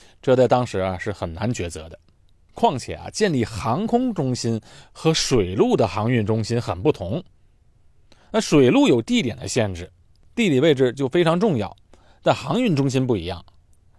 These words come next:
基本上在新加坡周围两三个小时飞行时间内的区域，任何地方都可以成为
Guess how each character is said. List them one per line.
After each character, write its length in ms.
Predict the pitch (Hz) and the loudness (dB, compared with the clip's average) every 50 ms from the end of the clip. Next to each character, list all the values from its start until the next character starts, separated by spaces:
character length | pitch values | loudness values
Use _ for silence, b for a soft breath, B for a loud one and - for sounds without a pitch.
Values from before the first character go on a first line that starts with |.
| _ _ _ - | _ _ _ -10
基 180 | - - 240 254 | -2 0 2 2
本 240 | 190 - - - | 2 0 -4 -4
上 260 | 90 - 160 156 - - b b b b b b b b b | -2 -2 -2 -2 -2 -8 b b b b b b b b b
在 220 | - - 123 104 | -8 -8 -8 -6
新 240 | - - - 151 147 | -6 -6 -4 -2 2
加 160 | 147 143 147 | 2 2 2
坡 160 | 143 151 151 | 2 2 2
周 220 | 147 - 165 165 160 | 2 4 4 4 4
围 380 | 127 95 82 85 101 120 120 b b b b b b | 2 0 -2 -2 -2 -2 -2 b b b b b b
两 300 | 123 127 123 101 98 92 | 2 2 2 2 0 -2
三 240 | - - 143 147 | 0 0 2 2
个 120 | 151 143 120 | 4 2 2
小 320 | - - 104 85 87 92 | 2 0 -4 -4 -6 -10
时 260 | - - - 120 143 | -12 -6 -2 0 0
飞 260 | 147 - - 170 165 156 | 0 2 4 2 4 4
行 200 | - 131 127 123 | 2 0 -2 -2
时 200 | - - 107 110 | -2 -2 -2 0
间 200 | 107 113 113 117 | 2 2 2 2
内 100 | 117 104 | 2 0
的 100 | 92 92 | -2 -4
区 240 | - - - 113 | -6 -6 -4 -4
域， 220 | 117 113 110 98 B B B B B B B B | -2 -2 -2 -4 B B B B B B B B
任 200 | B 226 240 202 | B 2 4 4
何 140 | 147 135 120 | 6 4 4
地 100 | 123 127 | 4 4
方 160 | 120 117 117 | 2 2 0
都 200 | 127 196 220 247 | 0 2 0 0
可 180 | 180 - - 123 | 0 -2 -2 -2
以 80 | 110 104 | -2 -2
成 160 | - 107 107 | -2 -4 -4
为 160 | 104 104 110 | -4 -4 -6